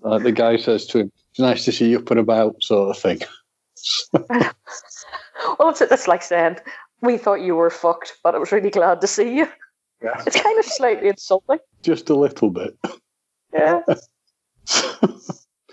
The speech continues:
Speaker 1: So now, this is something I found out later on that's very interesting, which is he goes in to see, uh, the C N C, who is, well, I know she's called Kirsten, the, the actress who plays her is Anne Magnuson, but he goes in to see her,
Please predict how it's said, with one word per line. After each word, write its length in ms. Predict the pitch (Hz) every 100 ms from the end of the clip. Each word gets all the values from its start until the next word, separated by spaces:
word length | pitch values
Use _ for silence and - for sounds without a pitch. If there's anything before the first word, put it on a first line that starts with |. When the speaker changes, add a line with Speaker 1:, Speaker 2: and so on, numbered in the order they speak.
| - - -
Speaker 1:
So 300 | - 151 151 _ _
now, 300 | 143 131 131
this 240 | 147 170 220
is 120 | -
something 240 | 190 170
I 140 | 165 151
found 260 | - 151
out 160 | 143 131
later 260 | 143 135
on 100 | 151
that's 180 | 127 101
very 260 | - 107 110
interesting, 720 | 117 107 90 85 - - - - - - - _ _
which 240 | 113 110 131
is 240 | 117 - _ -
he 140 | 117
goes 360 | 117 147 156 151
in 100 | 131
to 100 | -
see, 320 | - 113 104 98 -
uh, 260 | 104 101 98
the 120 | 113
C 260 | - 123
N 140 | 107 98
C, 420 | - 104 87 85 _ _ -
who 420 | 110 107 110 - -
is, 400 | 113 110 101 - _ _
well, 120 | 110
I 40 | 110
know 100 | 135
she's 240 | - 113
called 220 | 117 104 _
Kirsten, 520 | - 123 113 - - - - _ -
the, 200 | 117 117
the 120 | 127
actress 320 | 143 156 139
who 80 | 147
plays 300 | 135 123 110
her 80 | 110
is 80 | 95
Anne 160 | 90 92
Magnuson, 560 | 117 120 - - 95
but 100 | 92
he 60 | 107
goes 320 | 127 139 131
in 140 | 120
to 100 | 110 104
see 320 | - 110 85
her, 120 | -